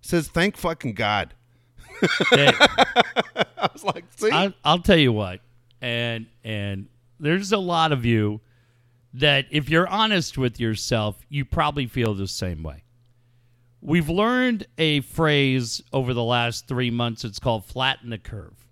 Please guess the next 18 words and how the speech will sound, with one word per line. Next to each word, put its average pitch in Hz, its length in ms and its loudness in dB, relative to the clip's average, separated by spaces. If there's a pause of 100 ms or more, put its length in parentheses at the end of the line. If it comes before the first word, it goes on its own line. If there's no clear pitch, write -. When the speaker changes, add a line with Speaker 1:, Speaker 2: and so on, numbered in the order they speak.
(240)
Speaker 2:
right? 143 300 0
We're 117 100 -2
all 151 140 0
trying 143 260 -2
to 113 80 -8
flatten 131 360 -4
the 104 60 -8
curve 107 360 -4
with 95 160 -8
covid 101 360 -4
nineteen. 95 520 -8 (1200)
The 139 180 -2
moves 220 520 0
that 147 160 -4
this 143 220 -2
team 131 320 -2
has 113 260 -4
made 104 680 -4